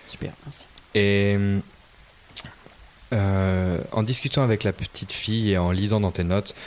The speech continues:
Speaker 2: tu te rends compte qu'effectivement, c'était, c'était une créature végétale et la petite f-, Sislich t'explique qu'elle a tué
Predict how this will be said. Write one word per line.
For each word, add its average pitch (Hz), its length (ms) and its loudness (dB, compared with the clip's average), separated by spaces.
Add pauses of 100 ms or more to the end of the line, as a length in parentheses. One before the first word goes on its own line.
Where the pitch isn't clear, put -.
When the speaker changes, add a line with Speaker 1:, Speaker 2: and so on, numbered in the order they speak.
(140)
Speaker 2:
tu - 80 -10
te - 60 -8
rends 101 120 4
compte 117 320 0
qu'effectivement, 98 840 0
c'était, 92 800 0 (1200)
c'était - 220 -2
une 101 200 -2
créature 110 760 0 (240)
végétale 98 720 0 (140)
et 87 320 0
la 85 140 0
petite - 300 -8
f-, - 280 -6
Sislich - 600 -2
t'explique - 560 -4 (440)
qu'elle 90 360 0
a 87 80 0
tué 101 360 0